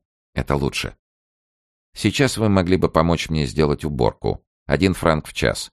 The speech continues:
Вы это называете везением?» «Да», — сказал Керн. «Везением никогда нельзя пренебрегать. Тем чаще оно приходит». «Вы обучаетесь таким вещам в дороге?» — спросила фрау Грюнберг. «Нет, не в дороге,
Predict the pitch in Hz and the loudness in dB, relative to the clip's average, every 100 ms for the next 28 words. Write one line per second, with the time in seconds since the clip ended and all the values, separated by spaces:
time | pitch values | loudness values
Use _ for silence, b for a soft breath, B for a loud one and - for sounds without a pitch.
0 | _ _ - 69 76 71 92 131 98 69 | _ _ -10 -2 2 4 4 2 0 -2
1 | 64 62 57 55 60 58 50 53 50 50 | 0 0 0 -2 -4 -4 -2 -2 -2 -4
2 | 50 - _ _ _ _ - 71 69 - | -6 -14 _ _ _ _ -4 0 0 -2
3 | 62 50 50 - 55 50 50 _ _ _ | -6 -4 -6 -4 -6 -6 -10 _ _ _
4 | - 58 58 - 67 67 65 60 60 - | -14 -6 -4 0 0 2 0 -2 -4 -4
5 | 62 80 80 58 53 50 53 52 50 50 | -4 -2 -2 -4 -4 -4 -6 -6 -4 -6
6 | 50 50 - _ _ _ - 58 57 - | -4 -4 -6 _ _ _ -6 -4 -4 -2
7 | 65 58 - 60 57 - 62 - 65 - | -2 0 -4 -2 -4 -4 -4 -2 -2 -4
8 | _ _ _ _ _ _ _ 82 92 117 | _ _ _ _ _ _ _ 0 4 6
9 | 107 107 110 104 92 92 - 90 101 95 | 4 2 4 4 2 -4 -2 -2 0 -2
10 | 90 - 92 80 98 123 120 64 - _ | 0 0 0 2 2 2 0 -4 -6 _
11 | _ - - 64 - 57 - 60 57 52 | _ -16 -4 -4 -2 -4 -2 2 2 0
12 | 60 58 50 - - - _ _ _ _ | 0 0 -2 -6 -10 -20 _ _ _ _
13 | _ - 85 104 - 60 - 55 71 73 | _ -4 2 2 2 -4 -4 0 2 0
14 | 50 50 | -4 -12